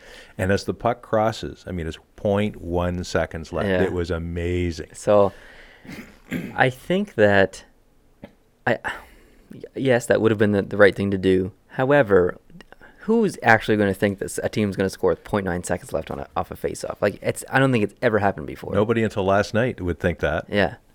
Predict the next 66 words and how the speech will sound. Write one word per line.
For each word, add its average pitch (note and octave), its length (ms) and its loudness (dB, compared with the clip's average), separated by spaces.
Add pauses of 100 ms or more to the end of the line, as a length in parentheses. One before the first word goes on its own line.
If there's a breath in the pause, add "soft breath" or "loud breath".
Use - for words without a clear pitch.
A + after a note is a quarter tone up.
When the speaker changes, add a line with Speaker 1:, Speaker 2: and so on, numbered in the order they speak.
(140)
Speaker 2:
I D#3 100 0
Speaker 1:
But A#2 80 8
Speaker 2:
guess - 140 0
now G2 140 2
we G2 80 0
know. F#2+ 260 0 (100)
Speaker 1:
But G#2 120 2
I G#2+ 40 4
tell D#3+ 220 2
you, G2+ 80 0
L A2 180 6
A C3+ 80 4
was B2+ 140 0
ready D#3+ 200 2
for C#2 220 -6
it. C#2 80 -10
I - 40 -10
mean, F2+ 160 -4
they, G2+ 60 4
Speaker 2:
Yes. C#3 200 2
Speaker 1:
they A2 140 4
took D#3+ 180 2
their D3+ 120 0
time C3+ 300 2
out D3 160 4
and G#2+ 100 -4
they G2+ 100 4
were B2 280 0
mapping A#2+ 420 0
it A2 100 2
out, C3 280 2 (140)
and F2+ 220 -4
they G#2+ 160 0
ha-, A#2+ 180 -6
they C#3 180 8
actually D3 280 2
pulled A#2 200 2
their C#3+ 100 2
goalie. A2+ 340 0
So F#2+ 220 2
it F#2+ 80 0
was G#2+ 220 2
a G2 160 0
five-on-three, G2 1400 -2 (360 soft breath)
Speaker 2:
Four G2 160 0
Speaker 1:
or, A2 60 8
Speaker 2:
on A2+ 60 8
three. A2 100 0
Speaker 1:
or G2+ 60 2
would C#3+ 160 6
have C3+ 80 0
been E2+ 160 2
a D#2+ 40 -4
five-on-three F2 560 0
situation E2 520 -4
had, E2 420 -4
Speaker 2:
Oh, G#2 160 4
if - 80 -6
the - 80 -10
Speaker 1:
had F#2 80 -2
Speaker 2:
penalty, F2+ 120 2
Speaker 1:
Boston E2+ 220 -2
taken E2 220 -2
Speaker 2:
yeah. C#2+ 40 -8
Speaker 1:
the C#2 40 -12
penalty. D#2 320 -4